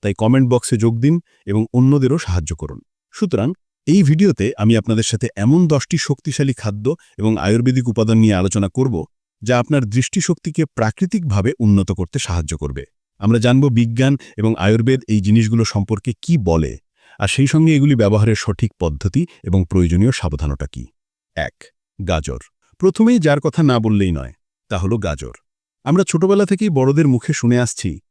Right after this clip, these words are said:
যে গাজর খেলে চোখের দৃষ্টি বাড়ে। এর পেছনে বিজ্ঞান কি বলছে, চলুন দেখি।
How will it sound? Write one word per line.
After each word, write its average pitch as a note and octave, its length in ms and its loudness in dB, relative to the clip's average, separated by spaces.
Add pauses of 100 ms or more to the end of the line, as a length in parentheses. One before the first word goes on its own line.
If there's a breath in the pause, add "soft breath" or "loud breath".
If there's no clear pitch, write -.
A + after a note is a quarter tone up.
(100)
যে G#2+ 120 -4
গাজর F#2+ 460 0
খেলে B2+ 240 0
চোখের B2+ 340 -2
দৃষ্টি F#2+ 320 -6
বাড়ে। C2 220 -12 (680)
এর G3 180 2
পেছনে A3 440 0
বিজ্ঞান G#3+ 360 0
কি G#3 160 -2
বলছে, G#3 260 -2
চলুন C3 300 2
দেখি। - 260 -8